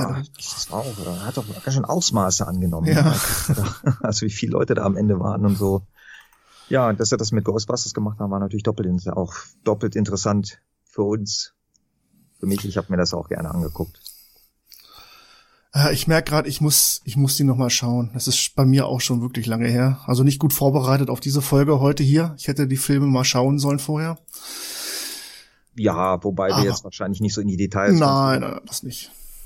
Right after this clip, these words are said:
Speaker 1: Das können wir vielleicht irgendwann mal eine Filmbesprechung oder wenn's, wenn ihr
Speaker 2: Ja,
Speaker 1: dazu mal Lust
Speaker 2: so eine,
Speaker 1: habt.
Speaker 2: eine
Speaker 1: Oder wenn der
Speaker 2: Liste.
Speaker 1: Neueste dann da rausgekommen ist, eure
Speaker 2: Ja,
Speaker 1: Meinung dazu
Speaker 2: genau,
Speaker 1: natürlich,
Speaker 2: ja.
Speaker 1: äh,
Speaker 2: Ja, interessant.
Speaker 1: brennend interessiert dann. Und ich bin sicher, da wird's diesen Podcast noch geben.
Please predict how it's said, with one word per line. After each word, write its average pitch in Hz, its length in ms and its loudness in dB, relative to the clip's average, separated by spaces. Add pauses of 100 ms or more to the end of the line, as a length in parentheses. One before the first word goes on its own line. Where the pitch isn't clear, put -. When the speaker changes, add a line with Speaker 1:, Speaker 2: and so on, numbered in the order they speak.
Speaker 1:
Das 147 120 -2
können 202 140 0
wir 196 80 2
vielleicht 180 260 -2
irgendwann 165 240 -2
mal 151 80 4
eine 147 120 4
Filmbesprechung 156 760 4
oder 156 420 2
wenn's, 139 540 -2 (320)
wenn 143 120 -4
ihr 135 40 2
Speaker 2:
Ja, 123 160 2
Speaker 1:
dazu 143 320 0
mal 135 100 2
Lust 139 220 0
Speaker 2:
so - 0 -
eine, 147 160 0
Speaker 1:
habt. - 100 -10
Speaker 2:
eine 190 80 -4
Speaker 1:
Oder 185 180 4
wenn 170 80 2
der 170 80 4
Speaker 2:
Liste. 165 100 2
Speaker 1:
Neueste 247 280 2
dann 180 180 0
da 156 60 0
rausgekommen 170 580 0
ist, 131 120 2
eure - 120 2
Speaker 2:
Ja, 208 180 2
Speaker 1:
Meinung 175 340 4
dazu 131 240 0
Speaker 2:
genau, 135 140 2
Speaker 1:
natürlich, 120 360 0
Speaker 2:
ja. 185 140 -6 (360)
Speaker 1:
äh, 135 60 -12 (720)
Speaker 2:
Ja, 175 220 -2
interessant. 107 100 -4 (240)
Speaker 1:
brennend 143 160 2
interessiert 135 540 -2
dann. 113 280 -6 (120)
Und 135 160 4
ich 127 60 -4
bin 131 140 0
sicher, 135 240 2
da 120 240 -2
wird's 135 160 0
diesen 123 240 -2
Podcast - 420 -6
noch 117 160 -8
geben. 139 420 -2